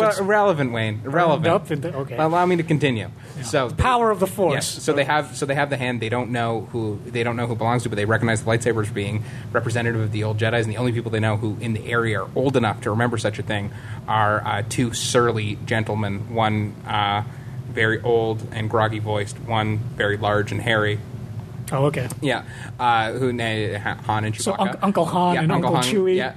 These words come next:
Speaker 2: they,
Speaker 1: it's
Speaker 2: so
Speaker 1: like
Speaker 2: they go
Speaker 1: out
Speaker 2: to
Speaker 1: on the
Speaker 2: them.
Speaker 1: moisture vaporator farm in
Speaker 2: Exactly.
Speaker 1: Tatoo-,
Speaker 2: They
Speaker 1: they retired to Tatooine?
Speaker 2: Exactly.
Speaker 1: Oh my God.
Speaker 2: So they go to them, and yeah, I think they're, like, running the,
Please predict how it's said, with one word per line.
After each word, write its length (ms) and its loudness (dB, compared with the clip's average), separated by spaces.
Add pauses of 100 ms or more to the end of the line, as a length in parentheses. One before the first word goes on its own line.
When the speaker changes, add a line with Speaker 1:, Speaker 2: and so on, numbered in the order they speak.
Speaker 2:
they, 100 -2
Speaker 1:
it's 100 -4
Speaker 2:
so 40 -2
Speaker 1:
like 60 0
Speaker 2:
they 60 -2
go 140 2
Speaker 1:
out 80 2
Speaker 2:
to 40 2
Speaker 1:
on 80 4
the 80 4
Speaker 2:
them. 60 2
Speaker 1:
moisture 400 2
vaporator 520 2
farm 280 0
in 60 2
Speaker 2:
Exactly. 280 2
Speaker 1:
Tatoo-, 180 -14
Speaker 2:
They 60 -4
Speaker 1:
they 140 2
retired 440 0
to 80 -2
Tatooine? 440 2
Speaker 2:
Exactly. 280 2
Speaker 1:
Oh 60 2
my 240 0
God. 480 0
Speaker 2:
So 80 2
they 120 -4
go 180 0
to 80 0
them, 360 -2
and 300 -6
yeah, 140 2
I 80 0
think 180 -2
they're, 140 2
like, 160 -2
running 320 -2
the, 440 -2